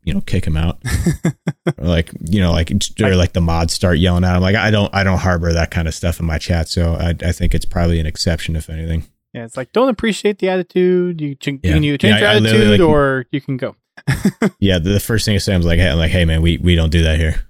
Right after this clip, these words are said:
Speaker 1: Like, "Oh, dude, they, they dropped the ball. I hate it." I'm like, "Hey, we don't do that here, man. Just, I'm just here to play Halo.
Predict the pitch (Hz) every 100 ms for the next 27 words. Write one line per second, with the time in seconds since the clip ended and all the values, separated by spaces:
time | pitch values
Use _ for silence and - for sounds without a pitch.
0 | _ _ - - - - - - - -
1 | 135 - 120 - 127 - - 135 120 113
2 | 131 107 107 98 98 - _ _ 82 73
3 | 92 82 80 - 80 82 - - - -
4 | _ _ - 80 - 78 78 - - -
5 | -